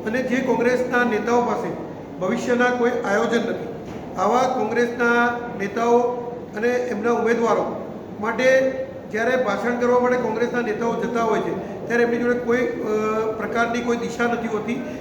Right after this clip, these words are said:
ત્યારે આવા, આવી રીતના ભાષણો કરતા હોય છે કે તમે કોઈ, કોઈ ક્રિમિનલ પ્રકારના ભાષણ આને કહી શકાય કે તમે પૈસા લેજો.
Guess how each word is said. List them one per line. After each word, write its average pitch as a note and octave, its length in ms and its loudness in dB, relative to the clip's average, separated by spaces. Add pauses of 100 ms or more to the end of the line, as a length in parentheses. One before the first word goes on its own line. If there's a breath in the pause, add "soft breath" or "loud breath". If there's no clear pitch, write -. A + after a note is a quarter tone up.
(120)
ત્યારે A#3+ 200 0
આવા, A3 220 0
આવી B3 340 0
રીતના B3 260 -2
ભાષણો A3+ 380 0
કરતા G#3+ 280 -4
હોય A3 160 2
છે G#3+ 120 -2
કે G#3+ 160 -2
તમે G#3+ 400 2 (320 loud breath)
કોઈ, A3+ 100 -4
કોઈ C4 200 -4
ક્રિમિનલ D#4 460 0
પ્રકારના A#3+ 280 2
ભાષણ A3 300 0
આને G#3+ 120 0
કહી G#3 180 -2
શકાય G#3+ 340 -2 (260 loud breath)
કે A#3 60 -4
તમે A#3 200 2
પૈસા A3+ 360 0
લેજો. A3+ 260 2